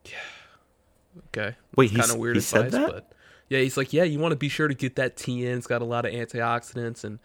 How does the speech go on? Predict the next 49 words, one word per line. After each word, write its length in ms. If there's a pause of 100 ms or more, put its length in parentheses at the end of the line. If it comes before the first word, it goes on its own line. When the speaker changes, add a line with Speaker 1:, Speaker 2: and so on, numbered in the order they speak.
(120)
Speaker 2:
Oh. 140
Speaker 1:
you 60
know, 100
it's 100
pretty 220
good 200
for 220
you." 160
I 60
was 140
like, 180
"All 80
Speaker 2:
Good. 140
Speaker 1:
right." 120 (640)
Uh, 240
probably 300
not 240
gonna 120
happen 360
unless 220
I 60
have 260
to, 260
but, 220 (460)
you 160
know, 220
thanks 200
for 80
the 100
advice. 440
Speaker 2:
Well, 100
hey, 160
the 240
fact 300
that 60
your 120
doctor 400
mentioned 340
those 140
antioxidants 720
makes 240
me 100
feel 220
a 40
little 180
better, 260
'cause 140
I 60
was 200